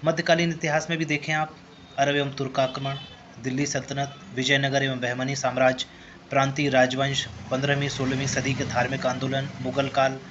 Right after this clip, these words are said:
उत्तर मुगल काल, मराठा राज्य एवं संघ। ऐसी आधुनिक इतिहास में देखें दोस्तों, नवीन राज्यों का उत्थान, भारत में यूरोपीय कंपनियों का आगमन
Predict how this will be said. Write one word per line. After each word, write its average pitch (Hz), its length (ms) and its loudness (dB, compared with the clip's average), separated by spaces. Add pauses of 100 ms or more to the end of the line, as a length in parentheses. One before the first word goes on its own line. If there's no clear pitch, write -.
(220)
उत्तर 139 240 0
मुगल 139 280 0
काल, 135 300 4 (440)
मराठा 135 360 4
राज्य 131 300 4
एवं 123 200 -4
संघ। - 180 -6 (560)
ऐसी 143 180 -4
आधुनिक 143 420 4
इतिहास 147 340 2
में 156 80 -2
देखें 147 240 0
दोस्तों, 151 300 -2 (420)
नवीन 151 260 0
राज्यों 139 300 4
का 143 100 0
उत्थान, 135 520 -4 (360)
भारत 131 300 0
में 143 100 -2
यूरोपीय 143 380 2
कंपनियों 135 400 -4
का 135 120 -2
आगमन 123 320 -4